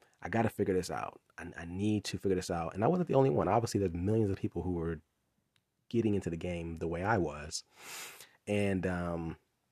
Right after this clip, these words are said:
the way it happened was, uh, w-, was, was just interesting. And it just made me start learning about investing. And then that, that,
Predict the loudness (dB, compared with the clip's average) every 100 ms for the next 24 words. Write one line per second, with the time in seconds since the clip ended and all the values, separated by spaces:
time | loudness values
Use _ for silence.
0 | _ _ _ _ -10 0 4 4 4 2
1 | 0 -2 -4 -8 -6 -6 -4 -6 -10 -10
2 | -10 -10 -12 -14 -12 -12 -10 -10 -8 -8
3 | -8 -10 -12 -12 -10 -12 -12 -16 -18 -14
4 | -14 -14 -16 -18 _ _ _ _ -6 -4
5 | 0 2 2 2 0 -4 -6 _ _ _
6 | _ _ _ _ _ _ _ _ _ _
7 | -14 -4 -2 0 -2 -2 -2 -2 -4 -6
8 | _ -8 -6 -6 -6 -2 -2 -2 -2 0
9 | 2 0 0 -2 -4